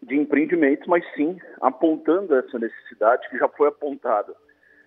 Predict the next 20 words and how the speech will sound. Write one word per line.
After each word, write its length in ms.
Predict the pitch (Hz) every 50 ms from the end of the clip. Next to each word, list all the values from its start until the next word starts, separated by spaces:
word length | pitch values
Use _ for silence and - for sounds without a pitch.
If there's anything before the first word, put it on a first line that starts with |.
| _ _ _
desde 340 | - 151 190 214 202 _ -
o 40 | 160
Plano 240 | - 147 151 143
Diretor 380 | 131 131 127 127 123 - 131 120
Estratégico 800 | 117 - - 120 113 - - 113 110 107 - - - - 110 - _ -
original 560 | 127 135 139 135 127 120 120 110 117 113 113
de 100 | 113 117 120
dois 200 | - - 120 110
mil 140 | 123 127 131
e 20 |
quatorze, 540 | - - 117 - - - 135 180 185 165 - - _ _ _ _ _ _ _
que 80 | -
revisamos 680 | - 127 117 120 120 107 107 123 127 143 135 117 104 98
agora. 480 | 107 - 104 107 113 131 160 - - - _ _ _ _ _ _ _ -
Então, 240 | - 135 - 147 147
a 60 | 151 160
ideia 300 | - - 143 120 139 156
é 20 |
incentivar 640 | 165 156 - - 170 160 - - 147 135 135 131 131
de 100 | -